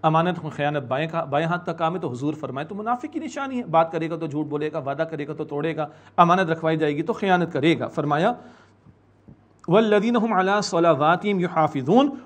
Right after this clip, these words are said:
और वो जो अपनी नमाजों की हिफाजत करने वाले हैं। शुरू भी हुआ मामला नमाज से, आजिज़ी वाले, अब इख्तिताम हो रहा है हिफाजत करने वाले। रमज़ान में भी अदा करते हैं, चांद रात को और ईद के दिन भी अदा करते हैं और पूरी ज़िंदगी अदा करते हैं।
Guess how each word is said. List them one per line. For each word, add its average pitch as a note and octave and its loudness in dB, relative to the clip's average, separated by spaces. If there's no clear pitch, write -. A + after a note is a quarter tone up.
और E3 4
वो G#3+ 6
जो G3+ 0
अपनी F#3+ 0
नमाजों D#3 2
की G3+ -4
हिफाजत E3 2
करने C#3 -2
वाले B2 -2
हैं। A#2 -4
शुरू F#3 2
भी G#3+ 0
हुआ G#3 6
मामला F#3+ 2
नमाज F3 0
से, A3+ -6
आजिज़ी D3 4
वाले, A#2 -4
अब F#3 2
इख्तिताम E3+ 0
हो G3 0
रहा A3 2
है A3 -2
हिफाजत D3 2
करने C3+ -4
वाले। B2 -4
रमज़ान D#3+ 4
में E3+ 2
भी F3 4
अदा F#3+ 4
करते G3 0
हैं, D4+ -2
चांद E3+ -2
रात E3 4
को F#3+ 0
और F#3 0
ईद E3+ -4
के E3+ -4
दिन D3+ -4
भी D3+ -2
अदा C3+ -4
करते B2+ -8
हैं B2 -8
और E3+ -2
पूरी F#3 0
ज़िंदगी F#3+ -2
अदा D#3 0
करते D3 -4
हैं। A#3+ -2